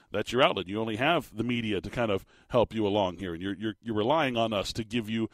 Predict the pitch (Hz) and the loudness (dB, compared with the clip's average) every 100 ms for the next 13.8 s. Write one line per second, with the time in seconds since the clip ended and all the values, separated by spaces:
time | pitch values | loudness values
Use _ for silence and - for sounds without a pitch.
0 | - - _ - 165 123 113 90 90 - | -10 -20 _ 0 0 0 0 0 -2 -4
1 | 107 104 98 98 - _ - 98 98 139 | -4 -4 -8 -14 -20 _ -8 -8 0 0
2 | 135 135 147 127 123 127 123 131 135 - | 0 0 0 2 0 0 0 2 2 0
3 | 80 - _ _ - 92 90 90 - 110 | -6 -12 _ _ -4 -2 0 -2 -6 -6
4 | 98 95 101 110 101 98 110 104 113 101 | -6 -4 -2 -2 0 2 2 2 4 6
5 | 123 123 117 131 117 110 104 123 110 - | 6 4 2 0 2 2 4 4 4 -2
6 | - - - - 113 95 113 117 110 - | -16 -20 -20 -6 -4 0 0 2 0 2
7 | 127 90 73 - _ _ _ _ _ _ | 0 0 -6 -14 _ _ _ _ _ _
8 | 135 127 78 - _ _ _ _ - - | 4 6 4 -4 _ _ _ _ -8 -8
9 | - _ - 156 147 160 160 147 156 143 | -14 _ 4 4 6 4 4 6 4 4
10 | 143 160 170 147 127 151 147 143 120 127 | 6 4 4 2 6 4 6 4 4 4
11 | 156 160 131 127 143 147 139 139 120 135 | 4 2 2 4 4 4 6 4 4 4
12 | 135 127 135 156 104 98 110 117 120 117 | 4 6 8 8 6 2 0 0 0 -2
13 | 113 127 135 120 131 131 135 | 2 2 4 6 6 6 0